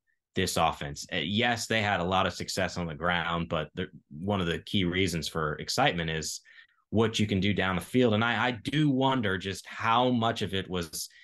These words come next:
tailored to this game. Um, I don't have the answer, obviously, but I do think it's telling where the ball went pretty consistently and how rarely they threw it down the field. I just,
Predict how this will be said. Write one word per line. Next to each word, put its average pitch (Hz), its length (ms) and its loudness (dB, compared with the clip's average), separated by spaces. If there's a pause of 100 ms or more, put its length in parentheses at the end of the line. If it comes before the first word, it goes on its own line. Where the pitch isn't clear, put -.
(360)
tailored 117 400 2
to 101 80 0
this 107 240 2
game. 104 560 2
Um, 85 500 -4 (340)
I 110 120 2 (680)
don't 147 240 4
have 135 160 2
the 113 240 2
answer, 104 320 2
obviously, 87 400 0
but 95 160 0
I 98 60 2
do 104 120 0
think 123 220 -2
it's - 160 -2
telling 95 480 0 (380)
where 117 440 4
the 120 120 0
ball 98 440 2
went 98 360 -2 (280)
pretty 170 280 2
consistently 131 800 -4
and 110 100 -4
how 120 260 0
rarely 117 580 0
they 98 260 -8
threw 110 160 0
it 92 80 -2
down 92 240 0
the 80 60 -6
field. 95 240 0
I 85 100 2
just, - 280 -4